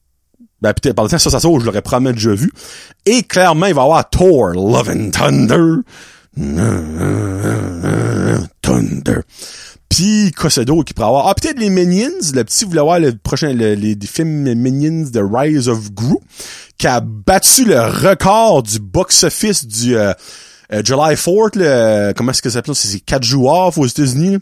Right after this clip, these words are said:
Memorial Day Weekend, je pense, qui a battu le record de tous les temps,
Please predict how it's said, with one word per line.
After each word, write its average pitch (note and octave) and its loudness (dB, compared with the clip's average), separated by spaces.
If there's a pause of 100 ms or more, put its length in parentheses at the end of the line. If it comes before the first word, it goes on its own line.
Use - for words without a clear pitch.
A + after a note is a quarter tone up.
(340)
Memorial E3 2
Day F#3 0 (1160)
Weekend, G3+ 0
je - -4
pense, A3 -2
qui - -4
a A#2+ 0
battu C3 -2
le F#3 0
record D#3+ 2
de A#2 -2 (160)
tous B3+ 4
les G3+ 4
temps, A#3 0